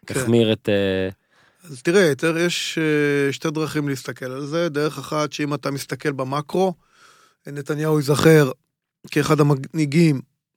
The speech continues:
Speaker 1: הגדולים והחשובים של מדינת ישראל. אני לא חושב שיהיה מישהו שישבור את השיא שלו, כמו שהוא שבר את השיא של בן גוריון, זה לא יקרה.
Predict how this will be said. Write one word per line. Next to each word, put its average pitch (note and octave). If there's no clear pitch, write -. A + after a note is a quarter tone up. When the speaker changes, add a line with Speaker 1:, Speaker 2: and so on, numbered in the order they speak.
Speaker 1:
הגדולים D#3+
והחשובים D3+
של D3
מדינת C#3
ישראל. D#3
אני D3
לא F3+
חושב -
שיהיה D3
מישהו C#3
שישבור C#3
את C#3
השיא E3+
שלו, F3+
כמו D3+
שהוא D3+
שבר C#3
את C3+
השיא C3
של C3+
בן C3+
גוריון, D#3+
זה E3
לא D#3+
יקרה. C3